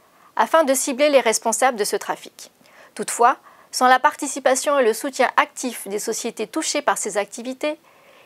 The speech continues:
il serait difficile de garantir une utilisation optimale des efforts de tous. Les sociétés touchées par ce trafic ont conscience de la nature de ce délit, souvent dangereux, ainsi que ses conséquences sur leurs produits.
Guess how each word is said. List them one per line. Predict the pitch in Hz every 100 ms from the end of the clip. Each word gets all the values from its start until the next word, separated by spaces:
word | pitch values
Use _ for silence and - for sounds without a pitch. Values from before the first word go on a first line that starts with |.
| -
il | 226
serait | - 277 294
difficile | 339 330 277 - 277
de | 233
garantir | 233 233 220 233 - 220 -
une | 233
utilisation | 233 - 202 202 - 214 -
optimale | 269 - 262 220 226 262 - _
des | 190 202
efforts | 214 - 214
de | 185
tous. | 185 156 - - - _ _
Les | 202
sociétés | - 311 349 330 349
touchées | 302 233 233
par | 214 196
ce | 202
trafic | - 247 - 302 - _ _ -
ont | 233
conscience | 277 294 311 294
de | 220
la | 208
nature | 202 196 - 262
de | 196
ce | -
délit, | 190 190 196 262 - _ _ _
souvent | - 226 247 220
dangereux, | 196 190 233 262 - _ - _
ainsi | 220 233 - 320
que | 226
ses | - 214
conséquences | 233 - 240 254 262 269
sur | 214
leurs | 208 -
produits. | - 175 -